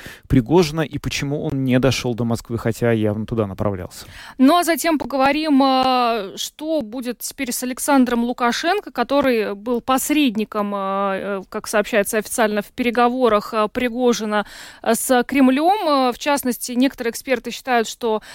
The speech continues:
Speaker 2: э, приезд, э, Пригожина в Беларусь теперь для Лукашенко может стать большой проблемой.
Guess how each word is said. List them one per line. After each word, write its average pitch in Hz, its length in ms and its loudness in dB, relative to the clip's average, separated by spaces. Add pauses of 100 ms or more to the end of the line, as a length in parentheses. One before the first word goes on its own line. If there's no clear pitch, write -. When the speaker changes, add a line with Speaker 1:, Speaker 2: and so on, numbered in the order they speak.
(140)
Speaker 2:
э, 208 320 2
приезд, 254 640 2
э, 196 520 0 (160)
Пригожина 226 680 0
в 196 100 -14
Беларусь 240 600 0 (100)
теперь - 260 -4
для 220 140 -2
Лукашенко 233 580 0
может 220 260 -4
стать 220 260 0
большой 220 360 0
проблемой. 285 640 2